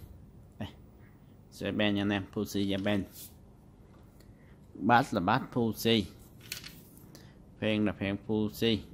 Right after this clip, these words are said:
Lá. Ừ. Dàn phen lá này ra cước rất là ok, rất là êm. Đánh rất là nhẹ cước nè. Đó. Nguyên dàn phen Fuji lá nha anh em.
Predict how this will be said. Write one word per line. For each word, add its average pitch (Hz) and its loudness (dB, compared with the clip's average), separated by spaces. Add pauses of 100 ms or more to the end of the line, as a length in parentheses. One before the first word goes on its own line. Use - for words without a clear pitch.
(180)
Lá. 110 4 (360)
Ừ. 104 0 (1600)
Dàn 90 -2
phen 107 2
lá 110 2
này 120 2
ra 107 2
cước 135 2 (360)
rất 110 0
là 90 2
ok, 101 0 (180)
rất 120 -4
là 110 4
êm. 104 4 (680)
Đánh 120 0
rất 127 0
là 87 2
nhẹ 87 -2
cước 120 -2
nè. 92 -2 (1040)
Đó. 101 -4 (1300)
Nguyên 107 4
dàn 95 0
phen 107 0
Fuji 104 -4
lá 101 -2
nha 143 0
anh 110 2
em. 98 0